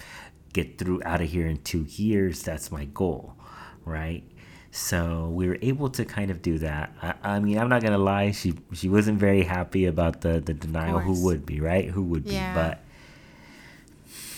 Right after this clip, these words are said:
Speaker 1: but at least we were able to kind of, um, get a new plan going, plan B. I'm a big believer of things happen for a reason, right? So,
Speaker 2: Mm-hmm.
Speaker 1: um, to talking about those pieces with her, I think really helped.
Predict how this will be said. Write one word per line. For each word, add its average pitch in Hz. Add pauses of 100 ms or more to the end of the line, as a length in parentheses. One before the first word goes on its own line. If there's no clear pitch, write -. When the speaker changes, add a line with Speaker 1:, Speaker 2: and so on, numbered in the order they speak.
(300)
Speaker 1:
but 87
at 76
least 107
we 117
were 95
able 82
to -
kind 76
of, 69
um, 69 (760)
get 104
a 101
new 90
plan 73
going, 73
plan 76
B. 76
I'm 107
a 123
big 104
believer 80
of 73
things 76
happen 73
for 73
a 71
reason, 76
right? 78
So, 76 (720)
Speaker 2:
Mm-hmm. 170
Speaker 1:
um, 73 (720)
to 78
talking 73
about 69 (280)
those 71
pieces 71
with 73
her, 76
I 69
think 73
really 71
helped. 73